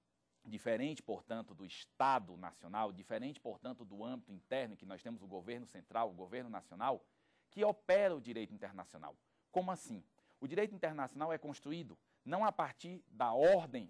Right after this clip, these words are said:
superior de um governo, não a partir da ordem superior de uma estrutura central, mas sim a partir da coordenação entre os Estados soberanos e outros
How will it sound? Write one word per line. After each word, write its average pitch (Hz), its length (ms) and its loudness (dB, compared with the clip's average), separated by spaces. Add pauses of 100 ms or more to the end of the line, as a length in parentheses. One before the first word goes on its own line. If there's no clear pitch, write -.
superior 110 560 -4
de 104 80 -12
um 104 80 -12
governo, 85 460 -8 (220)
não 156 120 0
a 196 80 4
partir 160 280 -6
da 139 160 6
ordem 147 420 6
superior 113 480 -4
de 113 80 -10
uma 113 100 -10
estrutura 104 360 -12
central, 139 440 0 (220)
mas 160 200 -2
sim 143 180 -6
a 131 60 -2
partir 120 280 -8
da 123 140 -2 (160)
coordenação 147 1300 2 (240)
entre 151 360 -8
os 127 140 -14
Estados 151 460 2
soberanos 123 640 -2
e 131 60 -6
outros 135 380 -8